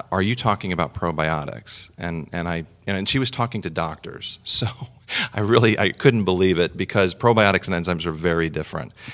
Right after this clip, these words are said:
However, it's, it's a common mistake. So probiotics are living bacteria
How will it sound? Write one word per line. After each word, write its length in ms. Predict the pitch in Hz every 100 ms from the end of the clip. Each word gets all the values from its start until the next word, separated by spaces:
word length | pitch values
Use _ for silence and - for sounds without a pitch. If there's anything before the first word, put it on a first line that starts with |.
| - -
However, 500 | 107 110 120 107 -
it's, 200 | 98 -
it's 180 | 95 95
a 40 |
common 540 | - - 104 98 90 82
mistake. 480 | 73 - - 50 - - - -
So 120 | -
probiotics 640 | 107 131 139 143 131 123 -
are 120 | 98
living 400 | 90 95 98 101
bacteria 640 | 87 85 - 85 73 -